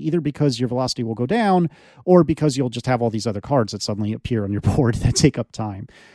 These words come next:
Um, but one thing I think that you were kind of glancing off the outer atmosphere of, and I think is, is very important, is that especially in consultative roles, the place that I've seen Agile both work am-, uh,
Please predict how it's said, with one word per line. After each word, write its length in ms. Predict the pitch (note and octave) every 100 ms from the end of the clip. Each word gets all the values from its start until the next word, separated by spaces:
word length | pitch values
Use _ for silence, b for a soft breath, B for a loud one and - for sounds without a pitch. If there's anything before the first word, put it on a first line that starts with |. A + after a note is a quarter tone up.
| b b
Um, 300 | E3+ D3+ D#3
but 140 | G3
one 200 | A3+ F4+
thing 180 | E4 A#3
I 80 | E3+
think 260 | G3+ F#3+
that 80 | E3
you 120 | D#3+
were 60 | D3
kind 260 | - F#3
of 240 | E3 A#2 B2+
glancing 500 | C3+ C#3 D#3 - D3
off 140 | C3+
the 120 | B2+
outer 180 | B2 A#2
atmosphere 540 | A2+ B2+ C3 - A2+ G#2
of, 320 | G2 G2 G#2+
and 160 | C#3+ C3
I 80 | A#2+
think 220 | F#3+ F#3+
is, 240 | B2+ - -
is 380 | D#3+ A#2+ A2
very 360 | A#2 G#2+ B2+ B2
important, 640 | A2 - - C3 A2+ G#2 -
is 260 | C#3 B2
that 320 | C#3 C3 C3 _ _ _ _ _ _ _ -
especially 480 | D3+ - A#3+ D4 C4+
in 80 |
consultative 1000 | F3+ C#3 - C#3+ - C#3+ B2 A2+ G#2 - _ _ -
roles, 680 | G#2+ A2 G#2 F#2 G#2+ - - b b b b b
the 200 | B2 B2
place 600 | C#3+ - - G3 C#4+ - -
that 180 | G#3 -
I've 320 | D3+ D#3+ D#3+
seen 300 | - D3 C3+
Agile 460 | B2 A#2+ A#2 A#2+ G#2
both 260 | A#2 A#2
work 280 | B2 C3 C#3
am-, 200 | E3+ C#3 -
uh, 320 | C3+ - D3+